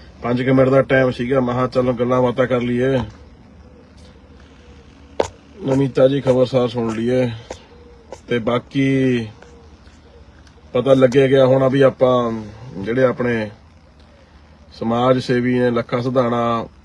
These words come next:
ਸਿਮਰਜੀਤ ਮਾਨ ਦੀ ਪਾਰਟੀ ਵੱਲੋਂ ਟਿਕਟ ਮਿਲ ਚੁੱਕੀ ਆ ਉਹਨੂੰ ਤੇ ਉਹਦੇ ਵੱਲੋਂ ਲੜੂਗਾ ਉਹ। ਤੇ ਜੋ ਸਿਮਰਜੀਤ ਮਾਨ ਦੇ ਸਪੋਰਟਰ ਨੇ,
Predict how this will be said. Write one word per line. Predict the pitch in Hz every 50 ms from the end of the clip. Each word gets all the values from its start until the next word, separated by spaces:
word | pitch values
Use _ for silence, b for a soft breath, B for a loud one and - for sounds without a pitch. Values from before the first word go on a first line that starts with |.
| - - _ _ - - - - - -
ਸਿਮਰਜੀਤ | - 127 123 127 127 120 123 127 - 123
ਮਾਨ | 120 120 123 123 123
ਦੀ | 120 127 -
ਪਾਰਟੀ | - 117 117 117 120 113 135 127
ਵੱਲੋਂ | 123 123 135 139
ਟਿਕਟ | 127 135 127 117 - 127
ਮਿਲ | 120 120 117 117
ਚੁੱਕੀ | 101 123 - - 127 127
ਆ | 131
ਉਹਨੂੰ | 131 139 143 139 139 B B B B B B B B B B B B - -
ਤੇ | 120 120
ਉਹਦੇ | 123 131 143 147
ਵੱਲੋਂ | 135 135 131 135 139 139 127
ਲੜੂਗਾ | 120 123 139 139 139 147
ਉਹ। | 139 131 135 139 139 139 139 - - - - -
ਤੇ | - 107 110 110 107 101 101 101 101 101 98 95 95 92 87 95 104
ਜੋ | 113 127 135 139 147 151
ਸਿਮਰਜੀਤ | 139 - 139 135 139 135 127 143
ਮਾਨ | 131 131 127 127 131 135
ਦੇ | 139 131
ਸਪੋਰਟਰ | - - - 131 135 127 - - 135 139
ਨੇ, | 139 120 104